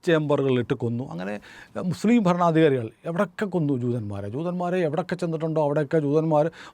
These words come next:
വെറുക്കപ്പെടേണ്ടവരാണെന്ന് തോന്നുന്നു. ഖുറാനിൽ എഴുതി വെച്ചിട്ടുണ്ട്, അവസാനത്തെ ജൂതൻ ഒരു മ-, ആ മരത്തിൻ്റെ പേരെന്താ, ആ മരത്തിൻ്റെ പിന്നിൽ വന്ന് ഒളിക്കും. ട്ട്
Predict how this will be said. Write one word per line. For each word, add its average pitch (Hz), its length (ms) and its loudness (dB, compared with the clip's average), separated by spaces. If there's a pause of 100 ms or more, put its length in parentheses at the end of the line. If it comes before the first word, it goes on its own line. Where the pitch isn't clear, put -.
വെറുക്കപ്പെടേണ്ടവരാണെന്ന് 143 840 0
തോന്നുന്നു. 117 260 -6
ഖുറാനിൽ 147 340 4
എഴുതി 151 180 0
വെച്ചിട്ടുണ്ട്, 147 400 -2
അവസാനത്തെ 139 540 -2
ജൂതൻ 135 340 0 (540)
ഒരു 131 120 2
മ-, - 180 -4
ആ 123 180 -4
മരത്തിൻ്റെ 131 420 0
പേരെന്താ, 147 320 -2 (280)
ആ - 20 -2
മരത്തിൻ്റെ 127 420 0
പിന്നിൽ 139 400 0
വന്ന് 139 180 2
ഒളിക്കും. 127 260 2 (760)
ട്ട് 165 100 -4